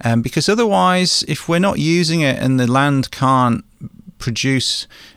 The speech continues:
an income, then sometimes it's at risk of either being sold off in small parcels.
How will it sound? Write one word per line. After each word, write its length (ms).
an 180
income, 560
then 520
sometimes 540
it's 140
at 100
risk 320
of 100
either 200
being 200
sold 380
off 240
in 80
small 320
parcels. 720